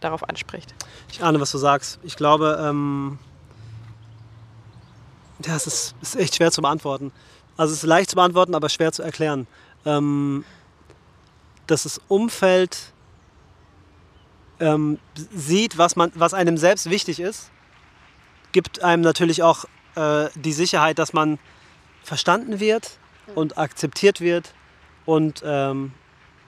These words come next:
Speaker 2: ja, das, wenn das Sicherheits-, wenn dieses Sicherheitsbedürfnis irgendwie erfüllt ist, okay, mein Umfeld checkt, n-, nimmt mich wahr als das, was ich bin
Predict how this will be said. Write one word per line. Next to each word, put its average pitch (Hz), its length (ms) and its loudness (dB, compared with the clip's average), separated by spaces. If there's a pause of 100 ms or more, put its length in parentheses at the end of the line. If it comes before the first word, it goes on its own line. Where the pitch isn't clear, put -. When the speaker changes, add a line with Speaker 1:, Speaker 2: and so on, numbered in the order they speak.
(220)
Speaker 2:
ja, 156 120 4
das, 147 220 -4
wenn 156 100 4
das 151 120 0
Sicherheits-, 160 540 2
wenn 156 100 4
dieses 190 220 0
Sicherheitsbedürfnis 160 800 0
irgendwie 160 240 -4
erfüllt 180 360 2
ist, - 260 -6 (560)
okay, 151 240 2
mein 143 160 0
Umfeld 156 280 0
checkt, - 300 0 (300)
n-, 170 240 -2
nimmt 185 280 4
mich 175 180 -2
wahr 180 200 8
als 165 260 -2
das, 165 280 2
was 147 140 0
ich 143 140 -8
bin 233 320 2